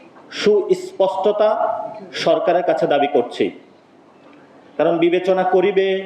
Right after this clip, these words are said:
নাও করতে পারে, এই ধরনের অস্পষ্টতার মধ্য দিয়ে আমরা ভবিষ্যৎ বাংলাদেশকে ঠেলে দিতে পারবো না।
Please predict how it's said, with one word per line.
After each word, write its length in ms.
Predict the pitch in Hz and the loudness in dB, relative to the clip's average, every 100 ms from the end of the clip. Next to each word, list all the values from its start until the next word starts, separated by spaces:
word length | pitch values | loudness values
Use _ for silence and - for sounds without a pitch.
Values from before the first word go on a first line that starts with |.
| 190 - - - | -10 -16 -12 -2
নাও 180 | 139 160 175 | 0 2 2
করতে 260 | 196 - 190 185 | 0 0 0 2
পারে, 220 | 175 180 175 - - - - - - - - - - - - | 2 0 -2 -6 -14 -20 -20 -20 -20 -18 -20 -20 -20 -4 0
এই 80 | 170 170 | 0 0
ধরনের 320 | 185 202 208 214 165 | 0 2 2 2 0
অস্পষ্টতার 680 | - - 202 - - 202 190 | 0 -2 -2 0 0 0 0
মধ্য 180 | 160 160 175 | 0 0 2
দিয়ে 160 | 190 202 226 220 - - - - - - - - - - - 127 | 2 2 0 -6 -10 -14 -20 -20 -20 -20 -20 -20 -20 -20 -6 0
আমরা 160 | 139 165 | 2 2
ভবিষ্যৎ 340 | 156 151 - 160 147 | 2 0 -2 -2 0
বাংলাদেশকে 460 | 147 143 139 - 185 | 0 0 -2 0 -2
ঠেলে 180 | - 160 139 | 0 -2 0
দিতে 140 | 135 131 | -2 0
পারবো 200 | 131 113 | 0 0
না। 60 | 104 | -2